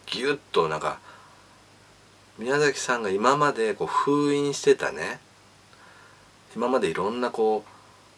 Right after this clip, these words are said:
う、まあ、トトロだった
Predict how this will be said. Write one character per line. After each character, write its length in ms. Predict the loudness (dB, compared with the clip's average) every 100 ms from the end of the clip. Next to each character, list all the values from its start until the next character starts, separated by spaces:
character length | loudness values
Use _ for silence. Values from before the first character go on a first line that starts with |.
| -20 -20 -20 -20 -20 -20 -20 -20 -20 -20 -20 -20 -20 -20 -20 -20 -20 -20 -10
う、 20 |
ま 60 | -8
あ、 40 |
ト 140 | -6 -4
ト 140 | -4
ロ 120 | -4
だ 100 | -8
っ 20 | -14 -14
た 80 | -14